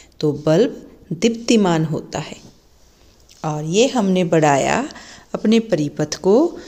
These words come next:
संयोजी तार की सहायता से आगे। और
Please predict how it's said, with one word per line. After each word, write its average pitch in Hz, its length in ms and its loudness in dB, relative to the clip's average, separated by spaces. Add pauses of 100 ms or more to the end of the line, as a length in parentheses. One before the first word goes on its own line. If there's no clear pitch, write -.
(220)
संयोजी 269 600 4
तार 175 340 -4
की 165 160 -6
सहायता 156 500 -4
से 262 560 0 (120)
आगे। 151 340 -6 (1200)
और 156 520 -6